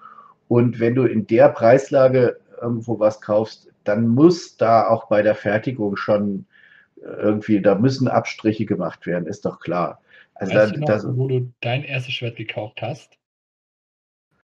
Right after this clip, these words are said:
Speaker 1: Mm, ja, das war im Internet natürlich irgend so ein, so ein Versand. Ich glaube, ich weiß sogar noch welcher.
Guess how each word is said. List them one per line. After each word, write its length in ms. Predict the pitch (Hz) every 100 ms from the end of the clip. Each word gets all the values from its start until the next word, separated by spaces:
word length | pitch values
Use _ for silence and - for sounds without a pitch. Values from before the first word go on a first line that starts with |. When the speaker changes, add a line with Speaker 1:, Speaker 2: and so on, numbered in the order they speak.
| -
Speaker 1:
Mm, 460 | 147 147 143 147 135
ja, 440 | 127 123 170 214
das 300 | 208 165 -
war 240 | 147 196
im 180 | 196 165
Internet 640 | 160 175 196 214 208 208
natürlich 420 | 190 190 180 175 180
irgend 240 | 165 160
so 140 | -
ein, 200 | 143 139
so 120 | 131 127
ein 100 | 127
Versand. 520 | 131 113 131 180 185
Ich 180 | 131 -
glaube, 340 | 135 160 185
ich 140 | -
weiß 200 | 143 156
sogar 300 | 160 147 135
noch 240 | 139 120 -
welcher. 540 | 107 120 123 82 76